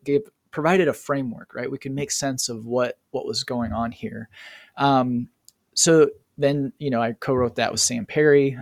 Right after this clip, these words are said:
um, who obviously has, has done a lot of great work too, um, even beyond that.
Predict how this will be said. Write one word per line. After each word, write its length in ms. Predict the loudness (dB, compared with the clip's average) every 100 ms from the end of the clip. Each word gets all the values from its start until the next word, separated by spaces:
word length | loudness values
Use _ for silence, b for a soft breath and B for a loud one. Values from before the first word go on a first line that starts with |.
| -8
um, 200 | -6 -6
who 140 | -4
obviously 480 | -2 -2 -4 -4 -2
has, 340 | -2 -2 -4 -6
has 160 | -10
done 140 | -6 -4
a 60 |
lot 180 | -2 -2
of 80 | -2
great 220 | -2 -4
work 200 | -4 -10
too, 460 | -10 -6 -6 -8 -12 -12
um, 280 | -10 -8 -8
even 240 | -8 -6
beyond 380 | -6 -4 -2 -2
that. 260 | -2 -6